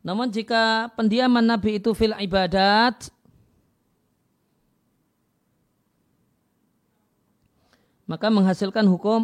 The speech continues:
mustahab. Jadi semata-mata Nabi mendiamkan dan dalam artian tidak menyalahkan tindakan Khubayb bin Adi yang sholat dua rakaat sebelum, eh, dieksekusi hukuman mati oleh orang-orang musyrik Mekah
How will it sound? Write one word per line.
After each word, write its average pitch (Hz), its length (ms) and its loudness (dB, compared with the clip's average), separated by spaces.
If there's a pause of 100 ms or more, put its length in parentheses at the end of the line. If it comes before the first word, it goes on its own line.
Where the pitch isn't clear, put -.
mustahab. 156 640 -4
Jadi 185 480 -8 (160)
semata-mata 185 640 -4
Nabi 180 240 -2
mendiamkan 175 800 0
dan 170 320 -2 (480)
dalam 160 320 -4
artian 180 240 -4
tidak 175 320 -2
menyalahkan 180 800 0
tindakan 170 480 -4
Khubayb 170 400 -4
bin 165 160 -2
Adi 170 400 -4
yang 160 160 -2
sholat 190 240 -4
dua 165 240 -2
rakaat 160 480 -4 (160)
sebelum, 165 640 -4 (640)
eh, 76 320 -6
dieksekusi 175 720 -6
hukuman 165 320 -2
mati 185 240 -2
oleh 165 240 -4
orang-orang 160 480 -2
musyrik 151 320 -6
Mekah 190 560 -2